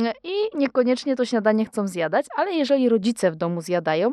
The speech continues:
jest szansa, że one również, e, zjedzą. Co to takiego to śniadanie nam daje? Przede wszystkim daje nam, e, tą energię na rozpoczęcie naszego dnia, ale też jeżeli zaniedbamy jakieś posiłki w ciągu dnia, to to jest dobra baza do tego, żeby funkcjonować.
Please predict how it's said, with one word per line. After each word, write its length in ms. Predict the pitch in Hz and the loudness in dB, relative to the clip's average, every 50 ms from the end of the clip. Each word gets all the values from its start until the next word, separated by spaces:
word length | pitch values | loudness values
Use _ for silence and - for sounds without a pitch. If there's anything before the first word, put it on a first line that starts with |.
| - _ | -2 _
jest 220 | 311 320 311 - | -2 -2 -2 0
szansa, 360 | - 226 202 202 - - 226 220 | 2 2 2 2 2 2 2 2
że 160 | 208 220 226 - | 2 0 -2 -2
one 260 | 208 196 208 220 208 | -2 0 2 2 2
również, 460 | 175 160 175 180 196 202 - - - | 0 -2 -2 -4 -4 -4 -4 -6 -4
e, 200 | 226 190 190 190 | -4 -2 -2 -2
zjedzą. 360 | 190 202 190 156 147 - - - - _ _ - - - - - - _ | -2 0 0 0 0 -2 -8 -18 -20 _ _ -20 -20 -20 -20 -20 -20 _
Co 160 | _ - 311 - | _ -4 -2 0
to 100 | 453 392 | 0 0
takiego 360 | 349 320 - - 302 277 311 302 302 - - - | 0 -2 -4 -8 -10 -6 -6 -6 -6 -8 -10 -8
to 100 | - 254 | -6 -6
śniadanie 380 | - 254 240 220 247 247 254 247 | -4 -4 -2 -2 0 0 0 0
nam 220 | 240 247 233 233 | 0 0 0 0
daje? 240 | 220 220 - 143 - _ _ _ | 0 0 -2 -2 -8 _ _ _
Przede 260 | _ - 214 226 240 233 | _ -4 0 2 2 2
wszystkim 460 | - 254 254 - - - 269 277 277 - | 0 -4 -8 -6 -4 -2 -2 -2 -2 0
daje 280 | 214 214 240 262 269 240 | 2 2 4 4 2 2
nam, 260 | 226 220 220 233 233 - | 2 2 2 0 -2 -2
e, 260 | 190 190 190 190 185 | -2 -2 -2 -2 0
tą 200 | - 202 202 208 | -2 -2 -2 -2
energię 460 | 196 185 196 226 247 240 226 247 233 | -2 0 0 0 0 2 2 2 2
na 240 | 220 208 208 208 202 | 4 2 2 2 0
rozpoczęcie 760 | 180 185 202 202 - - 208 - - 269 269 247 220 - 165 | 0 -2 -4 -4 -6 -10 -14 -4 0 2 2 2 0 -2 -6
naszego 400 | 165 165 160 - 180 165 170 165 | -10 -10 -10 -10 -12 -8 -8 -8
dnia, 240 | 156 156 160 185 240 | -8 -6 -6 -4 -2
ale 180 | 254 226 220 220 | 0 0 0 0
też 240 | 220 247 254 254 269 | -2 -2 -2 -2 -4
jeżeli 360 | 233 226 214 233 233 226 220 | -4 -4 -2 -2 -4 -4 -4
zaniedbamy 520 | 208 214 214 214 196 180 190 233 247 233 | -4 -4 -4 -4 -4 0 0 2 2 2
jakieś 220 | 208 190 - 185 - | -2 -4 -8 -14 -12
posiłki 400 | - 190 - 214 202 202 208 202 | -12 -8 -6 -6 -6 -4 -6 -6
w 40 | |
ciągu 300 | - 196 180 160 160 160 | -4 -4 -4 -4 -4 -6
dnia, 160 | 156 190 240 247 | 0 0 0 2
to 120 | - 240 | 0 0
to 100 | - 190 | -2 -2
jest 120 | 185 175 | -4 0
dobra 340 | 185 214 208 196 214 208 202 | 0 -2 0 0 0 -2 -2
baza 420 | 180 202 202 196 170 160 156 147 - - - - - | 0 0 0 0 -2 -4 -6 -8 -8 -14 -18 -14 -8
do 140 | 180 180 | -6 -6
tego, 320 | - - 202 226 220 247 240 | 0 0 0 2 4 4 2
żeby 320 | 214 208 196 190 202 202 | 4 2 0 0 -2 -2
funkcjonować. 640 | - - 196 180 - - 196 185 160 147 - - - | -2 -4 -8 -8 -8 -8 -6 -4 -4 -6 -8 -12 -20